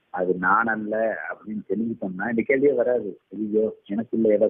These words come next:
கோளாறு, நீ அதோட என்னையே போயினானே அது, அது நீ அல்லையே, அது உன் கலர், நீ தான் கான்சியஸ்ல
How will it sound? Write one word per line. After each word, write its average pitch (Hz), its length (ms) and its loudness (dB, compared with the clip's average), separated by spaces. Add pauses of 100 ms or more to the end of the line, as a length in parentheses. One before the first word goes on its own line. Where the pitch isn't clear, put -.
கோளாறு, 104 320 2
நீ 120 80 2
அதோட 120 380 2
என்னையே 131 300 4
போயினானே 127 440 2
அது, 113 180 -2 (260)
அது 113 180 -4
நீ 117 160 0
அல்லையே, 139 460 2 (1080)
அது 104 140 0
உன் 120 180 0
கலர், 131 320 2
நீ 104 180 0
தான் 139 180 2
கான்சியஸ்ல 123 560 -2